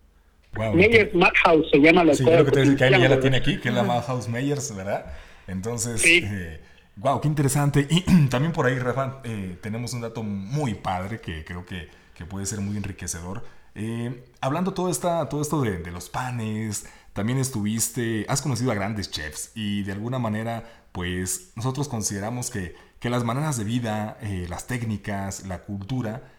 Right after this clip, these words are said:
Speaker 1: eh, también da un nivel de madurez, ¿no? Y tú, y también estuviste en los talleres del chef, eh, Jesper Gotz, si se pronuncia así.
Speaker 2: Sí, es.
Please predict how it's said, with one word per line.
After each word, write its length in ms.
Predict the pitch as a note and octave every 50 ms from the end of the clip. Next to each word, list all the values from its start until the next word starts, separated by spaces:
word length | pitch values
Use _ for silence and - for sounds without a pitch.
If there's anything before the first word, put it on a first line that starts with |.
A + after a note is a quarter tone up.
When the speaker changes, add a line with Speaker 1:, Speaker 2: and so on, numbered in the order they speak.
| _ _ _
Speaker 1:
eh, 200 | - - A2 G#2+
también 560 | G2 - A2 A2 A2+ C3 D#3 D#3+ D3+ C3+ A#2+
da 100 | A2 C3
un 160 | B2+ C#3 C#3+ D3
nivel 300 | C3+ A2+ A#2 A#2+ B2+ A#2
de 100 | A#2+ G#2+
madurez, 560 | G2+ F2+ E2 E2 E2+ E2 D#2 D2+ D2+ - -
¿no? 260 | F2+ F#2 G#2 A#2+ C3 B2+
Y 120 | A#2 A2 G2
tú, 180 | - A2+ B2 -
y 220 | B2+ A#2+ A#2 A2+
también 220 | G#2+ - A#2+ C#3+ F3
estuviste 760 | C#3+ - C3 B2 C3 B2+ C3 - D#3+ D3+ D3+ D3+ E3 - - _ _ -
en 140 | G#2 G#2+ G#2
los 140 | G2+ F#2+ -
talleres 340 | G#2+ G2 G2+ A2 B2 B2 -
del 140 | G#2 F#2+
chef, 260 | F#2 - A2 A2+ A2+ - - F2 C2 _ -
eh, 440 | G#2+ F#2+ F#2 E2 D#2+ D#2+ C#2+ - - _ _ _ _ _ _ _ _ _ - - G2
Jesper 480 | - G2+ G2+ - - - - C3+ B2+ A2
Gotz, 260 | G#2 C3+ E3 - -
si 400 | - - - - - G2+ F#2+ F2+
se 120 | F2 F#2+ F2+
pronuncia 360 | G2 F#2 F#2+ A2 A2+ A2 -
así. 180 | - A3+ A3+ - -
Speaker 2:
Sí, 160 | F#3+ F3+ E3+
es. 80 | E3